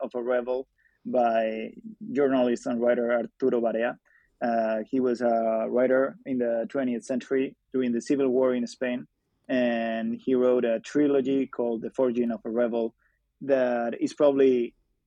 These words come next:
my favorite book of all times. I gave it to, um, a few people in the, like, maybe in the last few years, and I'm quite obsessed with it because I think that in the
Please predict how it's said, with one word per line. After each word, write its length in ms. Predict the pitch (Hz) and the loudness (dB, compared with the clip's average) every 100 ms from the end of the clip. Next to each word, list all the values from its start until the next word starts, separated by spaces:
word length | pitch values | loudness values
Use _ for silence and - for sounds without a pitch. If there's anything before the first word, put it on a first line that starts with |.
| _ | _
my 220 | 139 131 123 | -6 -4 -2
favorite 500 | 147 147 123 120 123 | 0 0 -2 -8 -2
book 220 | 131 113 | -2 -2
of 100 | 113 | -6
all 160 | 120 113 | -6 -6
times. 480 | - 120 120 - - _ _ _ - | -6 -8 -8 -12 -20 _ _ _ -8
I 280 | 120 110 | -6 -4
gave 240 | 113 127 120 | -2 -2 0
it 180 | 120 - | -2 -4
to, 540 | 117 113 110 110 110 - | -6 -4 -4 -6 -8 -6
um, 680 | 113 107 104 104 101 107 113 | -6 -4 -6 -6 -6 -8 -8
a 60 | |
few 200 | - 143 | 0 0
people 420 | 120 123 117 117 117 | 2 0 0 0 0
in 120 | 110 | -2
the, 420 | 110 107 104 107 | -4 -6 -6 -8
like, 160 | - - _ _ _ _ | -10 -14 _ _ _ _
maybe 240 | 117 110 110 | -4 -2 -2
in 80 | 107 | -2
the 140 | 104 | -2
last 280 | 104 107 104 | -2 -2 0
few 120 | 123 | 2
years, 420 | 113 117 131 - _ _ _ _ - | 4 4 2 -4 _ _ _ _ -2
and 320 | 143 127 127 | 2 2 2
I'm 240 | 135 147 | 2 2
quite 260 | 131 160 156 | 2 4 4
obsessed 420 | 127 - 160 135 | 4 0 -4 -4
with 220 | 123 120 | -6 -6
it 200 | 123 113 | -6 -6
because 340 | 120 113 117 120 | -6 -2 -4 -4
I 100 | 117 | -6
think 340 | - 143 131 | -4 -4 -2
that 100 | 113 | -4
in 220 | 113 110 | -4 -6
the 140 | 110 | -8